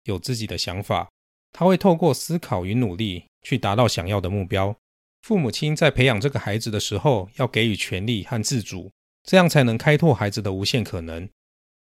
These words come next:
这个孩子的潜能和资质很好，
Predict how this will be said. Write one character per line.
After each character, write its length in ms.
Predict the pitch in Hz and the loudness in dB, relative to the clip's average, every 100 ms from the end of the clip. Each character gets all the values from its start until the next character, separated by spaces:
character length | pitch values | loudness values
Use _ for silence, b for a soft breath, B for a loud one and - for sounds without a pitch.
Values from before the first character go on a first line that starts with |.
| _ | _
这 120 | - 208 | 0 4
个 120 | 170 | 6
孩 160 | 131 | 6
子 120 | 123 117 | 4 0
的 120 | 107 | 0
潜 240 | - 87 | -2 -4
能 200 | 87 87 | -6 -8
和 180 | - 123 | -2 -2
资 160 | 107 143 | 0 -4
质 200 | - 92 | -4 -6
很 200 | 98 92 | -6 -6
好， 200 | 98 | -6